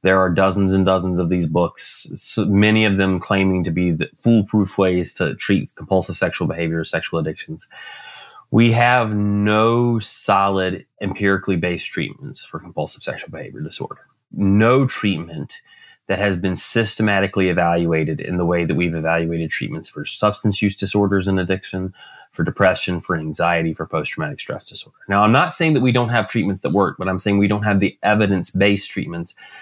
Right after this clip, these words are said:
that have kind of stood up and said, "These are the ones that we know work across situations." Now, having said that, I do find, generally speaking, the, the approaches that have worked for me clinically with clients have been acceptance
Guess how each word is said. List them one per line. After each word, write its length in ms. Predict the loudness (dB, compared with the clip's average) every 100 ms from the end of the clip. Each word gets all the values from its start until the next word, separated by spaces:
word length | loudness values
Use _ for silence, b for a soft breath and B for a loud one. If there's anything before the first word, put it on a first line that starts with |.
| B -2
that 80 |
have 100 | -2
kind 140 | 0 0
of 80 | -2
stood 340 | 0 4 4
up 200 | 4 0
and 120 | -4
said, 380 | -2 0 0 2
"These 260 | 4 4 4
are 120 | 2
the 100 | 2
ones 540 | 0 -2 -2 -4 -4
that 100 | -4
we 160 | -2 0
know 300 | 2 4 4
work 400 | 2 2 0 -4
across 380 | -2 0 0 -4
situations." 800 | -8 -8 -10 -12 -18 _ -20 -20 B B B B B B
Now, 100 | 4
having 260 | 4 4
said 280 | 2 2 2
that, 220 | 0 -2 2
I 80 | 2
do 320 | 4 4 4
find, 840 | 2 2 2 2 0 0 0 0
generally 560 | 2 4 4 4 4 2
speaking, 720 | 0 -2 -4 -4 -8 -8 -10 _ b b b b b _ 0
the, 200 | 2 2
the 140 | 2 2
approaches 480 | 4 2 2 0 0
that 100 | 0
have 140 | 2
worked 240 | 0 0
for 100 | -2
me 160 | 0 0
clinically 480 | 0 2 2 2 0
with 120 | 0
clients 440 | 0 0 0 -2
have 140 | -4 -2
been 100 | -2
acceptance 800 | -2 0 0 2 -2 -2 -8